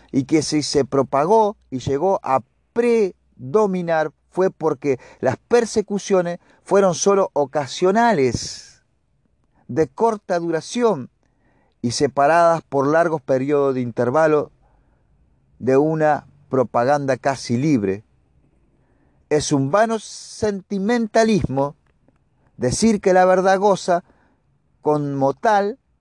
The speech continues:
verdad de un propio poder, de que el error carece para pre-, prevalecer contra las prisiones y la hoguera. Pero a pesar de lo dicho por este escritor clásico, escuche, mi hermano, la verdad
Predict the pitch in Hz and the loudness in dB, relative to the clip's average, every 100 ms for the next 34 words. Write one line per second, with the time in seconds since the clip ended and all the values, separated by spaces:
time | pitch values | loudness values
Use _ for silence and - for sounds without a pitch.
0 | _ _ _ _ _ _ _ _ 123 175 | _ _ _ _ _ _ _ _ 0 0
1 | 180 202 202 - _ _ _ _ _ _ | 2 0 0 -4 _ _ _ _ _ _
2 | _ _ 120 147 185 170 - _ _ _ | _ _ 2 2 4 0 -6 _ _ _
3 | _ - 214 226 - 214 202 196 180 175 | _ -2 0 0 0 -4 0 0 2 0
4 | 180 _ _ _ _ _ - 127 151 156 | -6 _ _ _ _ _ -4 0 0 2
5 | 151 143 135 175 190 170 160 170 - 175 | 4 4 4 2 0 0 0 -2 -2 -4
6 | 160 _ _ _ - 156 156 135 135 127 | -6 _ _ _ -2 0 2 0 -2 -2
7 | - 170 190 175 156 131 160 156 147 139 | -2 0 2 2 0 -2 -2 -2 -2 -2
8 | 139 123 - 123 - 151 139 131 123 117 | -2 -4 -4 -8 -2 -2 0 0 2 2
9 | 110 98 - _ _ _ _ _ _ - | 2 0 -4 _ _ _ _ _ _ -2
10 | 123 120 - 123 220 226 220 190 202 - | 2 2 0 -2 -2 0 0 2 0 -2
11 | 170 165 170 - 156 143 131 175 165 196 | -2 0 0 -2 -6 -4 0 0 0 0
12 | 165 - 120 120 - 156 - 127 131 147 | -2 -2 -4 -4 -4 -4 -4 -4 -4 -2
13 | 135 131 131 - - - 120 131 160 185 | 0 -2 -6 -16 -14 -2 2 4 2 2
14 | 220 202 196 | 2 2 2